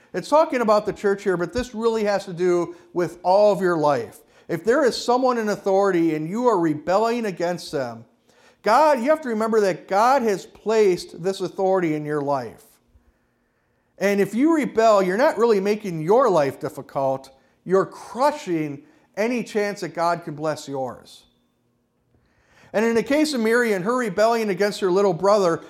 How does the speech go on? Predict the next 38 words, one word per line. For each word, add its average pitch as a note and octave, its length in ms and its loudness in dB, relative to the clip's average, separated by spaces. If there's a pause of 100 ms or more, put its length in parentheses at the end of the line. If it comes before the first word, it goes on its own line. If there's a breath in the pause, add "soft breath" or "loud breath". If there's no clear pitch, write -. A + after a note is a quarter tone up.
(100)
threatened G#3+ 500 2
an F#3+ 100 -2
entire F#3+ 460 0
nation. E3+ 520 -6 (600 soft breath)
You G#3+ 100 -2
remember C4+ 580 2 (200)
the, G#3+ 200 -4
the E3+ 200 -6
children C4 400 2
of E3+ 120 2
Israel, F#3 540 4
they F#3+ 140 2
were A3+ 240 2
rebellious F#3 600 2
to - 80 -12
begin D#3 420 -2
with. A#2+ 240 -8 (180 soft breath)
Remember C4 280 4
what A#3 120 4
happened A3 360 4
when E3 120 -2
Moses G3 360 2
went G3 180 0
up G3 140 2
on F#3+ 160 2
the, D#3+ 240 -6 (240 soft breath)
the D#3 120 -4
mountain F#3 340 2
for G3 160 -4
forty G3+ 360 0
days G3 560 -2 (340)
to, D#3 380 0
to D#3+ 120 -6
get G3 200 -2
the G3 80 -4
law F3 300 4
from F#3 220 -6
God? E3+ 420 2